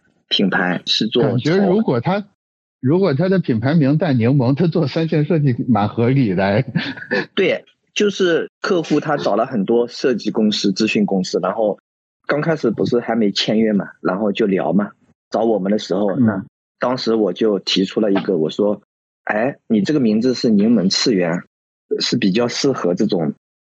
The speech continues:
Speaker 1: 酸性设计中，他，因为他想要一种比较强烈的设计风格，来迎合当下的一个 Z 时代的一个消费者的一个需求。
Speaker 2: 嗯。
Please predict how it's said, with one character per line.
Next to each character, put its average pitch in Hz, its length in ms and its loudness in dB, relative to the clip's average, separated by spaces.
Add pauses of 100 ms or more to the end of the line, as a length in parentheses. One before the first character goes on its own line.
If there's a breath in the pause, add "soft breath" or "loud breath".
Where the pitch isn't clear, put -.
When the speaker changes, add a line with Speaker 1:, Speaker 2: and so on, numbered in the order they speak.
(120)
Speaker 1:
酸 143 260 0
性 139 240 -2
设 113 200 0
计 98 120 -4
中， 104 240 0
他， - 200 -4
因 208 160 2
为 196 80 2
他 - 180 -4
想 202 200 -2
要 127 120 0
一 - 80 0
种 107 300 -2 (240)
比 - 120 2
较 139 140 2
强 92 220 -4
烈 127 80 2
的 117 100 0
设 135 160 -2
计 104 80 -2
风 123 240 0
格， 90 320 -2
来 104 200 -2
迎 110 200 2
合 104 160 0
当 135 260 -2
下 143 160 -2
的 101 120 0
一 87 60 -2
个 98 160 0
Z - 240 0
时 92 140 -4
代 101 140 0
的 95 80 2
一 85 140 0
个 104 260 -2 (400)
消 117 220 -2
费 120 100 0
者 107 140 0
的 90 100 2
一 87 60 2
个 - 80 0
需 107 200 0
求。 104 180 0
Speaker 2:
嗯。 - 120 -20